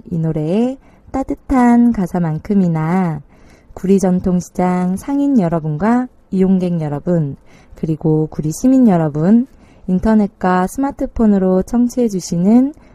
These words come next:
모두에게 좋은 일들이 가득하기를 바랍니다. 여러분은 지금 구리 전통시장 아이씨티 보이는 라디오 매주 금요일 열한 시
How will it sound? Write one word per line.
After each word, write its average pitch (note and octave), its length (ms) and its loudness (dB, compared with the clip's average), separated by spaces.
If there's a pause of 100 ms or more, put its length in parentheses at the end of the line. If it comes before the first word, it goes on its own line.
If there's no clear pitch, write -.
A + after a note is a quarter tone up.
모두에게 F3+ 880 -2
좋은 E3 380 -4
일들이 F3 520 -2 (300)
가득하기를 F3 1040 -2
바랍니다. E3 720 -4 (1300)
여러분은 A#3 480 2
지금 F3 680 -2
구리 G3 220 -2
전통시장 F#3+ 960 -2 (160)
아이씨티 F#3 880 -6
보이는 F#3+ 360 2
라디오 D3+ 520 -4 (400)
매주 E3+ 260 -2
금요일 F3+ 400 2
열한 D3+ 280 -2
시 B3 440 -2